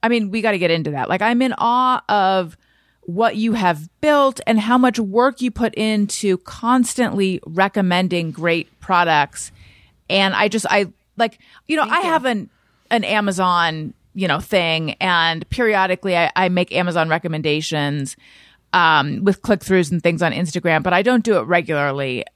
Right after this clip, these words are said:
Speaker 1: uh, even though I feel like I should. I have an Amazon storefront is what I mean. But you do it all the time, and everything you do looks good, and I just think that has got to be so time-consuming. But you are so, um, you're so, uh, what's the word?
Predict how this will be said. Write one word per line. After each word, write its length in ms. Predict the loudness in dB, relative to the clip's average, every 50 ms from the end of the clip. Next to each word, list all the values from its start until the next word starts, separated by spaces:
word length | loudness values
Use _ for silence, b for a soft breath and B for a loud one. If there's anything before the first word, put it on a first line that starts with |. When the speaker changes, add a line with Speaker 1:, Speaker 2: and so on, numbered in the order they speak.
| -2
Speaker 1:
uh, 340 | 0 2 2 4 2 2 0 -2 -6 -8
even 260 | -6 -4 -2 0 0
though 80 | 2 2
I 80 | 2
feel 140 | 2 0 0
like 140 | -2 0 0
I 80 | -2 -4
should. 240 | -4 -2 -2 -2
I 20 | -2
have 100 | 0 0
an 60 | -2
Amazon 300 | -2 -2 -2 -2 -4 -6
storefront 400 | -4 -2 -2 -2 -2 -2 -4 -4 -4
is 80 | -4
what 120 | -4 -4 -4
I 80 | -2
mean. 260 | -4 -4 -4 -4 -6 -8 B B B B B B B B -2
But 220 | 0 0 0 0 -2
you 420 | -2 0 0 0 0 0 -2 -4
do 260 | -4 -2 0 2 2
it 80 | 2 2 2
all 160 | 2 2 2
the 80 | 2 -2
time, 380 | -2 -2 -2 0 0 2 0
and 100 | 0 0
everything 320 | 0 0 0 0 0 0 0
you 100 | 0 0
do 160 | 0 0 0
looks 240 | 0 0 -2 -2 -2
good, 120 | -2 -2
and 100 | 0 2
I 80 | 0 0
just 140 | 0 -2 -2
think 160 | -2 -2 -2
that 220 | -2 -2 -2 -2 -4
has 180 | -6 -6 -2
got 160 | -2 -2 -2
to 60 | -2 -2
be 100 | -4 -4
so 380 | -6 -4 -2 2 2 2 2
time-consuming. 1000 | 0 -2 -4 -4 -4 -4 -6 -6 -6 -6 -6 -6 -6 -6 -6 -6 -6 -8 -8 -6 -2
But 120 | -2 -2
you 280 | 0 0 -2 -2 0 2
are 100 | 0 0
so, 560 | 0 -2 -4 -2 -2 0 0 -2 -4 -6 -10 _ -4
um, 460 | -2 0 0 0 -2 -4 -6 -8 -12 -16 _ _ _ _ _ _ -20 -20 _ _ _ _ _ _ _ _ _ -4
you're 120 | -2 -2 -2
so, 460 | -2 -2 -2 0 2 2 2 2 0
uh, 640 | 0 0 0 2 2 2 2 0 0 0 -2 -4 -6
what's 240 | -6 -10 -12 -12
the 140 | -10 -8 -6
word? 320 | -4 -4 -4 -4 -4 -6